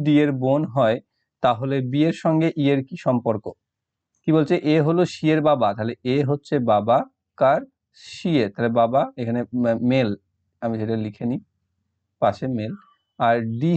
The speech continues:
হচ্ছে বি এর পুত্র, ডি হচ্ছে বি এর পুত্র, মানে ডি হচ্ছে পুত্র, এ হচ্ছে মেল,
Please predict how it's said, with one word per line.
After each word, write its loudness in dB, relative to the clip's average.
হচ্ছে -2
বি 2
এর 2
পুত্র, -6
ডি 0
হচ্ছে -2
বি 2
এর 0
পুত্র, -8
মানে -2
ডি 0
হচ্ছে -6
পুত্র, -8
এ 0
হচ্ছে -6
মেল, -4